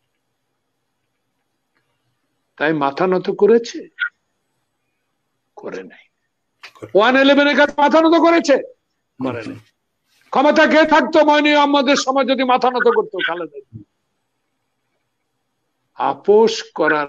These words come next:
মহিলা খালেদা জিয়া না। মিস্টার আবুল হোসেন, বেগম খালেদা জিয়ার সমকালীন বাংলাদেশ আপনি আজকে মূল্যায়ন করছেন।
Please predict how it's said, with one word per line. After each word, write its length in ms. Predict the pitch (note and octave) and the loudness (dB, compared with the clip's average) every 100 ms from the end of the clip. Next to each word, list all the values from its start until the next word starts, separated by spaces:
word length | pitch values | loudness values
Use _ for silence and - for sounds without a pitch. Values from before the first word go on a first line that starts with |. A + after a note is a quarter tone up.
| C3+ | -10
মহিলা 480 | C3+ E3 C#3+ C3+ A2+ - | -10 -6 -6 -6 -12 -14
খালেদা 420 | A2+ G#2 G#2 G2+ | -10 -8 -8 -14
জিয়া 320 | F#2+ F#2 F2 _ | -16 -20 -20 _
না। 60 | _ _ _ _ _ _ - | _ _ _ _ _ _ -2
মিস্টার 380 | G3 - G#3 G3 | -2 0 0 2
আবুল 280 | F#3 G#3 | 2 2
হোসেন, 380 | G3+ F#3+ G3 D3 - _ _ _ _ _ _ _ _ _ _ _ _ _ _ _ _ _ D#3+ | 2 0 -4 -6 -10 _ _ _ _ _ _ _ _ _ _ _ _ _ _ _ _ _ -2
বেগম 440 | G3+ G3 A3 G#3+ | 0 2 0 -2
খালেদা 440 | - A3 A#3 A#3 A#3+ | 0 2 2 2 0
জিয়ার 320 | A#3 C4 C4 | 2 2 2
সমকালীন 720 | C4 B3+ B3+ B3+ B3+ C4 B3+ | 0 -2 -2 0 -2 -2 -2
বাংলাদেশ 920 | B3 B3+ B3 B3+ C4+ C#4+ - - - - _ _ _ _ _ _ _ _ _ _ _ _ _ _ _ _ | -2 -2 -2 -2 0 0 -2 -10 -20 -20 _ _ _ _ _ _ _ _ _ _ _ _ _ _ _ _
আপনি 340 | - G#3 - C#4 | -4 -4 -2 0
আজকে 320 | C#4+ C#4 C#4 | 0 2 2
মূল্যায়ন 500 | B3+ C4+ C4 C4+ B3 | 2 4 4 2 2
করছেন। 560 | C4+ C#4 C#4 D4 A#3 | 0 0 0 -2 -4